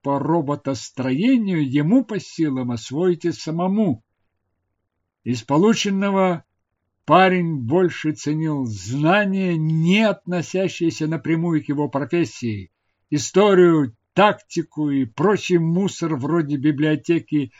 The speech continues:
«Философия» и сборник метафор, аллегорий и цитат.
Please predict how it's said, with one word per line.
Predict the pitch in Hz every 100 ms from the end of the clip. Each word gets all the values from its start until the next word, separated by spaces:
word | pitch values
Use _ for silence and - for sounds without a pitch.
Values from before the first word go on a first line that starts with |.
| _ -
«Философия» | 147 143 135 - 214 156 175 151
и |
сборник | 131 104 147 156 156 135 135
метафор, | 135 - 214 - 180 180 -
аллегорий | 151 135 131 107 190 202 196
и | 165 175
цитат. | - 151 - 147 123